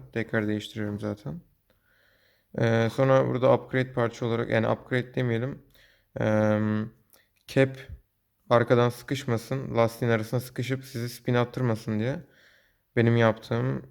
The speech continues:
eee, T dört iki bin on dokuz, iki bin yirminin içinden çıkan, eee, offsetli, yani ileride olan, eee, cap kuleleri, cap, eee, body postları.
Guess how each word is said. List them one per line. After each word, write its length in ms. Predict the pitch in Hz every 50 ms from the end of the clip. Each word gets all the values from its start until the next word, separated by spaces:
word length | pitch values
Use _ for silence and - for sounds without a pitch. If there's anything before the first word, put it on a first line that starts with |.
| - -
eee, 600 | 120 113 110 110 110 110 107 110 107 107 110 - - - - _ _ _
T 220 | - 123 117 113
dört 180 | 120 113 - -
iki 200 | 123 - - 120
bin 40 |
on 140 | 117 113 113
dokuz, 240 | 113 - - 110 113
iki 180 | 107 - 117 117
bin 80 | 117
yirminin 480 | 113 113 113 110 113 113 113 113 113 120
içinden 360 | 117 - 127 120 117 120 117
çıkan, 380 | 117 - - - 123 143 156 - - _ _ _ _ _ _ _ _ _ _ _ _ -
eee, 560 | 117 107 104 104 104 104 104 104 104 104 104 104 104 104 104 104 104 - - _ _ _ _ -
offsetli, 680 | 117 113 - - - 127 117 117 - - 110 117 135 - - _ _ _ _ -
yani 120 | 113 110 110
ileride 380 | - 117 113 110 110 110 117
olan, 420 | 120 110 107 107 110 127 143 143 - - - -
eee, 360 | 120 110 107 104 107 107 107 - -
cap 160 | 123 117 120
kuleleri, 500 | - - 110 104 101 101 101 101 117 135 147 - _ _
cap, 140 | - 117 - - - - - -
eee, 220 | - 113 117 120 - - - - - - - -
body 220 | - 120 107 110
postları. 500 | - - 110 107 - - 117 131 139